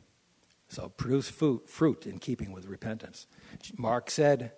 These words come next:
um, as Jesus went into Galilee, he preached, "The kingdom of God has come near. Repent and believe the good news."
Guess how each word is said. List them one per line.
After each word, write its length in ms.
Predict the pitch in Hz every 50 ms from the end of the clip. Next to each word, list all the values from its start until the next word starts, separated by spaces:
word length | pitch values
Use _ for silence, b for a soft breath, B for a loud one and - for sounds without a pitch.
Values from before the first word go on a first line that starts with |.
| - b b b b b b b b b b b _ _ _ _ _ -
um, 380 | 113 110 101 95 92 92 90 - _ _ _ -
as 160 | - 113 104
Jesus 340 | 92 113 147 147 139 135 107
went 160 | 110 139 135
into 140 | 131 113 113
Galilee, 440 | 104 123 123 131 131 135 135 151 139
he 120 | 113 120
preached, 500 | - - 143 151 151 - - - - - _ _ -
"The 80 | -
kingdom 320 | - - 131 120 113 117 113
of 120 | 107 98
God 260 | 101 113 110 113 113
has 120 | 110 110 -
come 260 | - 127 123 117 117
near. 220 | 123 135 151 170
Repent 500 | 147 107 - - - 120 120 127 - - - _ b b b b b b b b b
and 100 | - 104
believe 320 | - 92 117 120 127 120
the 80 | 120 120
good 180 | 107 139 135
news." 380 | 123 98 82 - - - -